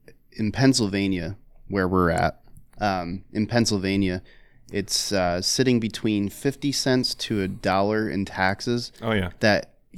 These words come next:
Speaker 1: we pay on every gas or every gallon of gasoline. So taking in, taking that into consideration, you know, this whole B S, where I'm going with this is, you know, from a state level, um,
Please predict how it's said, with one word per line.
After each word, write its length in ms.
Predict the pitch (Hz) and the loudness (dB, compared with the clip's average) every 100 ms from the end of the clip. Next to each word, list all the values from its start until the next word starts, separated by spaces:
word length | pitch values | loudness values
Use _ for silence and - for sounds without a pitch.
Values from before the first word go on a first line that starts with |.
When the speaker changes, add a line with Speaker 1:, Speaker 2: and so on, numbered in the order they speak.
| 110 | 0
Speaker 1:
we 160 | 117 | 0
pay 260 | 110 120 110 | 2 2 2
on 160 | 101 92 | 2 0
every 500 | 101 101 104 104 92 - | -2 -2 0 -2 -4 -4
gas 480 | 92 90 104 104 - | 0 2 2 0 -4
or 180 | 104 95 | -2 0
every 220 | 92 101 | 0 -2
gallon 320 | 95 92 95 | -2 -2 -2
of 80 | 95 | -2
gasoline. 600 | 87 85 95 - 110 110 - - - - - | -4 -4 -2 -2 -2 -4 -8 -20 -20 -20 -4
So 220 | - 120 | 4 4
taking 440 | - 151 170 196 165 | 4 2 4 4 6
in, 260 | 143 127 - - | 6 2 -4 -4
taking 300 | 147 170 147 | 0 4 4
that 180 | 120 98 | 4 2
into 120 | 107 | -2
consideration, 840 | 117 107 - 101 98 107 - 90 | 0 -2 0 0 0 0 -2 -6
you 120 | 92 | -4
know, 60 | 98 | -2
this 200 | 104 107 | -2 -2
whole 400 | - 139 117 107 - - - _ _ _ _ _ _ _ - 104 | 2 4 2 -2 -14 -20 -20 _ _ _ _ _ _ _ -16 -6
B 240 | 120 127 | -2 2
S, 520 | 120 113 110 - - - | 4 4 2 -2 -4 -10
where 420 | - 117 104 127 135 | -8 -6 0 4 6
I'm 140 | 120 | 6
going 280 | 110 113 113 | 4 4 2
with 140 | 104 | 0
this 260 | 95 95 - | -2 -4 -4
is, 280 | 95 90 - | -8 -8 -8
you 140 | 131 | -2
know, 120 | 113 101 | 0 0
from 220 | - 110 | 0 0
a 40 | |
state 400 | 98 - 135 127 | 2 2 4 4
level, 420 | 101 92 90 98 - - - - - | 0 -2 -2 -6 -8 -20 -20 -20 -14
um, 520 | - 95 92 90 92 | -6 -4 -2 -4 -8